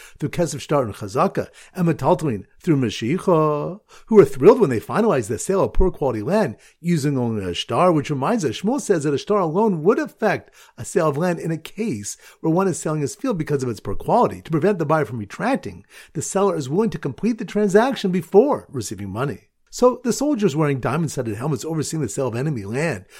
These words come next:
through Kesef Shtar and Chazaka and Metaltalin through Mashiach, who were thrilled when they finalized the sale of poor quality land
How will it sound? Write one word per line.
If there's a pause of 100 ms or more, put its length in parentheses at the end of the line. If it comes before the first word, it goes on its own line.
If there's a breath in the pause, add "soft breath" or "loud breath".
(140 loud breath)
through
Kesef
Shtar
and
Chazaka
and
Metaltalin (260 loud breath)
through
Mashiach, (240 soft breath)
who
were
thrilled
when
they
finalized
the
sale
of
poor
quality
land